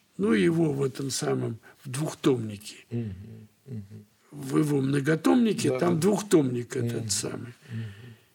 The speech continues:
Speaker 1: И там есть, например, такая глава потрясающая. Да много там, там замечательные
Speaker 2: Мгм.
Speaker 1: тексты.
Speaker 2: Мгм.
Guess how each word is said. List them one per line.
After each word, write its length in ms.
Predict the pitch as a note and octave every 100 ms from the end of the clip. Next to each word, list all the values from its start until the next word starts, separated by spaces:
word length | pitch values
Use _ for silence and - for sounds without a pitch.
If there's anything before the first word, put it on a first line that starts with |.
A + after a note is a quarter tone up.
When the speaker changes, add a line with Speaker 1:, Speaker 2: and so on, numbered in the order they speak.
| -
Speaker 1:
И 100 | C3+
там 280 | D#3+ G3+ F#3+
есть, 440 | F3+ F#3+ E3+ -
например, 440 | D3 D#3+ D#3+ D#3
такая 600 | C#3+ D3+ C3 D#3 D3 C3+ - - - -
глава 420 | C3 C#3+ E3+ G3+
потрясающая. 1200 | F3 D3+ - C#3 B2 C3+ C#3 C3 A#2 B2+ C3+ A#2 - - - -
Да 100 | A3
много 500 | B3+ D4 B3 C3+ B2
там, 220 | - C3
там 160 | B2+ F3
замечательные 720 | D3+ G3+ G3+ G3 F#3+ - D#3+
Speaker 2:
Мгм. 80 | B2+
Speaker 1:
тексты. 480 | A2 A2 - - A#2+
Speaker 2:
Мгм. 120 | A2+